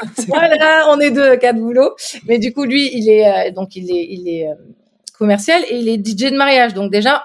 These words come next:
on se retrouve sur cette partie un peu, sur des événements et tout ça. Donc déjà, ça, ça, c'est chouette. Euh, à partir de quel moment, comment j'ai su qu'il fallait du temps pour moi ? Ben, en fait, ça fait six ans que j'ai ma société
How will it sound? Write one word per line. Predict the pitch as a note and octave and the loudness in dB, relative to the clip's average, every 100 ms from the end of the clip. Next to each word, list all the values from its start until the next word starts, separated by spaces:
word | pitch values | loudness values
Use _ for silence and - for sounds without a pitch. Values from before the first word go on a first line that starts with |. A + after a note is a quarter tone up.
| - | -8
on | G#3+ G#3 | -8 -6
se | - | -4
retrouve | B3+ B3+ G#3+ - | -4 -4 -8 -10
sur | - G#3 | -10 -4
cette | G#3 G#3 | -4 0
partie | G3+ G3+ A3 | -2 -2 -2
un | G#3 | 0
peu, | G3+ G#3+ | 0 -2
sur | G#3+ G3 | -2 -8
des | F3+ F3 | -8 -6
événements | F3 F#3 F3+ | -6 -6 -8
et | F3 | -10
tout | - | -2
ça. | A#3 C#4+ _ - - _ A3+ | -2 -2 _ -20 -20 _ -4
Donc | A#3 | 0
déjà, | B3+ D4+ | 2 2
ça, | D#4+ C#4 C4+ - | 2 0 -2 -4
ça, | - A#3+ B3+ | -2 0 0
c'est | B3 G#3 F#3+ | -4 -6 -6
chouette. | - D#3 _ _ _ - _ - | -6 -10 _ _ _ -20 _ 0
Euh, | A#3 A3+ A3 A3 G#3 G#3 | 4 6 6 6 4 4
à | B3+ | 0
partir | C#4 D4 D#4+ | 0 -4 -4
de | C4 | -2
quel | C#4 C4+ | -2 0
moment, | C4 C4 C#4 D4 D4 C#4+ | 0 0 0 0 -2 -2
comment | D4+ D4 D4 | -2 0 0
j'ai | C4+ | -2
su | - - | -8 -8
qu'il | A#3 | 0
fallait | A#3 A3+ | 0 0
du | A3 | -4
temps | G#3+ A#3 | -4 -2
pour | G#3+ | 0
moi ? | G#3+ C4 F4 | 2 2 2
Ben, | G3 | -2
en | G3 | -4
fait, | A#3+ | -6
ça | A3 | -8
fait | G3+ | -8
six | G3 G#3 G#3 | -10 -8 -4
ans | G#3+ | -4
que | |
j'ai | G#3 | -4
ma | F#3 | -6
société | G3 F#3+ F#3 F#3 C#4+ | -8 -8 -8 -4 -4